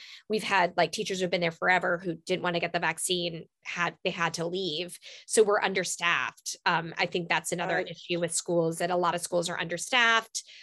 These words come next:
Speaker 1: We don't have enough paraprofessionals for the, the kids who may
Speaker 2: Yes.
Speaker 1: have special needs, um, who have I E Ps, who may need, um, that's extra help. So we're struggling. I have to say, it's not, I mean, it's nice for me personally.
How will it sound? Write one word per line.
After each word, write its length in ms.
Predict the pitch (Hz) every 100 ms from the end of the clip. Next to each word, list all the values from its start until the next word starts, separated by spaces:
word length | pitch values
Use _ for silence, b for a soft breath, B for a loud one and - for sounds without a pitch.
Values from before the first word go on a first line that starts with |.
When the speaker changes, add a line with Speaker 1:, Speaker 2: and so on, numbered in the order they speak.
| B
Speaker 1:
We 80 | 233
don't 160 | 208 196
have 100 | 190
enough 240 | 180 170
paraprofessionals 1040 | - 180 165 165 196 190 196 185 175 165 -
for 220 | 175 170
the, 320 | 165 160 151 B B B - -
the 80 | 196
kids 240 | 208 175
who 80 | 185
may 140 | 180
Speaker 2:
Yes. 80 | 165
Speaker 1:
have 100 | 170
special 280 | - 170 170
needs, 640 | 175 185 180 185 185 - -
um, 300 | 165 165 165 170
who 120 | 180
have 140 | 175
I 120 | 165 170
E 160 | 170
Ps, 400 | 170 196 175 175
who 100 | 202
may 160 | 180 175
need, 360 | 185 175 160 - -
um, 280 | 170 160 - -
that's 320 | 175 160 - -
extra 300 | 170 - 170
help. 400 | 185 185 170 - B B B B -
So 220 | - 247
we're 160 | 254
struggling. 880 | 285 - 202 175 170 117 113 - 170 -
I 80 | 202
have 160 | 247 233
to 80 | 202
say, 400 | - 190 175 170
it's 200 | 170 -
not, 200 | 247 233
I 20 |
mean, 160 | 240 220
it's 240 | 220 -
nice 600 | 226 226 247 247 - - -
for 120 | 254
me 140 | 240
personally. 840 | 233 233 220 - 208 202 165 170